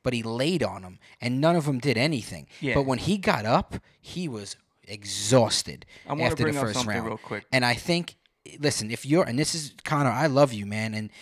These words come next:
Speaker 1: but here's the thing, and people out there, if you hear this, I love Conor McGregor, but here's the thing, this guy talks about going into battle. This guy talks about cutting people's heads off and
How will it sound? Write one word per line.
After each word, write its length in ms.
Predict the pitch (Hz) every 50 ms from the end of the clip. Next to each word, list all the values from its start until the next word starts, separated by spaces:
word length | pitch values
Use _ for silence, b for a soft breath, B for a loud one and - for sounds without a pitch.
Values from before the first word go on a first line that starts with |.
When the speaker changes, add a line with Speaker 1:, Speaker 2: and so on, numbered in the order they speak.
| B B B B
Speaker 1:
but 100 | - 110
here's 220 | 135 175 175 156
the 80 | 143 131
thing, 220 | - 165 135 113
and 180 | 117 120 117 110
people 200 | 151 143 135 139
out 120 | 135 131 -
there, 140 | 147 139 131
if 100 | - -
you 60 | 135
hear 180 | 120 131 143 135
this, 160 | 135 131 104
I 120 | 107 135
love 220 | 135 139 147 131 -
Conor 260 | - 147 135 127 117
McGregor, 320 | 123 139 131 117 107 101 104
but 200 | 123 139 160 - B B B B B B
here's 220 | - 147 156 143 -
the 60 | 135
thing, 240 | - - 147 113 107
this 160 | 127 160 - -
guy 180 | 175 151 127
talks 260 | - - 151 131 - 117
about 240 | 113 127 113 104 104
going 260 | 120 127 120 117 123
into 180 | 117 - -
battle. 420 | 101 98 117 120 120 104 92 95 B B B B B
This 160 | - 156 143
guy 160 | - 160 143 131
talks 260 | - - 143 - -
about 260 | 110 131 113 104 -
cutting 220 | - 151 127 117
people's 280 | - - 139 - 101 98
heads 280 | - 135 131 120 107 123
off 200 | 123 117 107 -
and 120 | 107 95